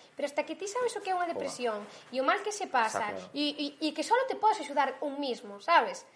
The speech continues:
Speaker 1: É que os demais poden axudar, pero que un mismo ten que ter o, o, a fortaleza de salir e de, de recoñecer que ten un problema. Entonces, uf, que os demais, eu creo que o, si quen estea contigo en ese momento, creo que o pasa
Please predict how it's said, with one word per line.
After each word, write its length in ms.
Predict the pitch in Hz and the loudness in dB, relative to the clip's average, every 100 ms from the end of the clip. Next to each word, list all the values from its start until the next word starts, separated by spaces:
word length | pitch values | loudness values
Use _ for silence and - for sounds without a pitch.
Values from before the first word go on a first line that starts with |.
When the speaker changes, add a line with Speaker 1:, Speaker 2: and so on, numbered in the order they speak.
| - | -6
Speaker 1:
É 160 | 277 285 | -2 4
que 80 | 311 | 8
os 160 | 320 302 | 8 8
demais 240 | 339 415 427 | 4 4 2
poden 240 | 466 381 | 0 2
axudar, 480 | 240 240 262 226 208 - - _ | -2 -2 2 2 0 -12 -20 _
pero 240 | 277 302 | 4 4
que 160 | 302 349 | 2 0
un 80 | 381 | 0
mismo 240 | 403 392 | 0 2
ten 160 | 381 359 | 2 2
que 80 | 349 | 0
ter 240 | 349 339 - | 4 4 6
o, 160 | 285 294 - - | 4 4 -4 0
o, 60 | 247 233 - | 2 0 -4
a 80 | 247 | -4
fortaleza 480 | 277 269 302 370 359 | -2 0 0 2 0
de 80 | |
salir 320 | 330 311 349 440 | 0 -2 0 0
e 0 | |
de, 120 | 349 277 226 | 2 -2 -2
de 80 | 240 | -6
recoñecer 560 | 254 262 240 240 285 | -4 -4 -4 -4 -6
que 80 | 311 | -2
ten 80 | 330 | -2
un 160 | 262 | -2
problema. 400 | 226 240 247 214 196 - - | -4 -2 -2 -2 -10 -16 -10
Entonces, 640 | 277 269 330 320 359 - - - - - - - - - | -8 0 0 0 -4 -8 -14 -20 -20 -20 -20 -20 -16 -2
uf, 240 | 359 311 247 | 0 0 -2
que 80 | |
os 160 | 294 269 | -2 0
demais, 480 | 294 330 349 359 349 | 4 4 4 0 0
eu 160 | 339 | -2
creo 160 | 349 349 | 0 0
que 160 | 349 339 | 4 6
o, 320 | 320 320 - | 8 6 4
si 240 | - 294 | -6 0
quen 160 | 302 294 | 2 2
estea 240 | 285 349 | 4 4
contigo 480 | 370 392 370 359 339 | 6 0 -2 0 2
en 80 | 339 | 0
ese 160 | 330 | -2
momento, 400 | 320 330 359 381 | -2 -2 -2 -2
creo 160 | 359 339 | -2 0
que 80 | 311 | 2
o 80 | 320 | 4
pasa 400 | 330 349 339 | 4 6 4